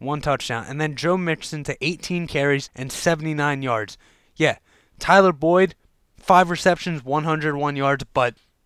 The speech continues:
Tyler Boyd's one of the, when he's healthy, he's one of the best playmakers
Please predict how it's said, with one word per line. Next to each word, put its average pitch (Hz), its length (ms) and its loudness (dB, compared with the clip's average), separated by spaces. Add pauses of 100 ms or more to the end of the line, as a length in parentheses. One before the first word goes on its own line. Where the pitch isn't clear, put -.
(180)
Tyler 180 300 8
Boyd's 135 360 0
one 123 280 -4
of 127 100 -6
the, 120 120 -6 (200)
when 143 460 -2 (180)
he's 160 300 -6
healthy, 143 500 0 (460)
he's 180 280 -4
one 143 280 -2
of 147 100 -2
the 139 80 -4
best 127 380 -4
playmakers 139 920 -4